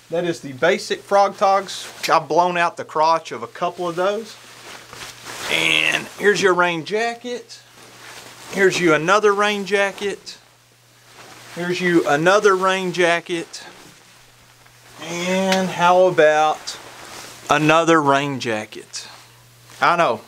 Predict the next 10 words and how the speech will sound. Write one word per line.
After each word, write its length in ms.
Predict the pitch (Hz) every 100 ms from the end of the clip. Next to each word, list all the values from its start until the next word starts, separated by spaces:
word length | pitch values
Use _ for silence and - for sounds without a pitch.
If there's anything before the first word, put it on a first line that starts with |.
| - -
a 80 |
lot 220 | 131 165 180
of 60 |
rain 260 | 160 143 123
jackets. 440 | 127 110 110 - - - - -
Uh, 180 | 127 120 - - - - -
you 100 | 160
know, 240 | 175 170
Frogg 460 | - - 208 233 220
Togs, 640 | 233 226 208 - - -